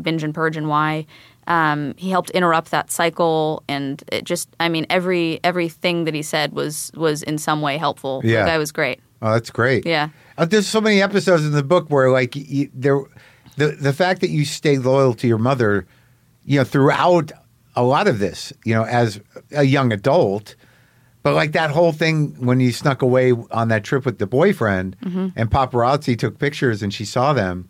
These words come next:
Speaker 1: Yeah.
Speaker 2: her reaction to that was heinous.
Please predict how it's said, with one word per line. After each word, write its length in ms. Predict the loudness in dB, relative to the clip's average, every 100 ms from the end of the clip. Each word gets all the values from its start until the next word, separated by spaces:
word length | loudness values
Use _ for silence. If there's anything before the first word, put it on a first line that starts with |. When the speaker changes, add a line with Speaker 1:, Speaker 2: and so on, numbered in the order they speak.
| -8
Speaker 1:
Yeah. 220 | -6 -6 -8
Speaker 2:
her 120 | 2 4
reaction 460 | 4 2 0 -2
to 60 | 0
that 200 | 0 -2
was 240 | -4 -6
heinous. 580 | -4 0 0 -2 -12 -20